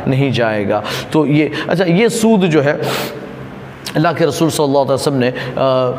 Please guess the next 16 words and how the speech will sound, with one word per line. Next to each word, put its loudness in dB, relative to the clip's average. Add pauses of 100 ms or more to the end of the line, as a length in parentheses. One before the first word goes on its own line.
(160)
جو 2
ہے 4
سود 0
کے 0
تعلق 2
سے -2
بہت 0
سی 2
احادیث 0
میں 2
ارشاد 0
فرمایا -2 (240)
کہ 2
سود 2
جو 4
ہے 2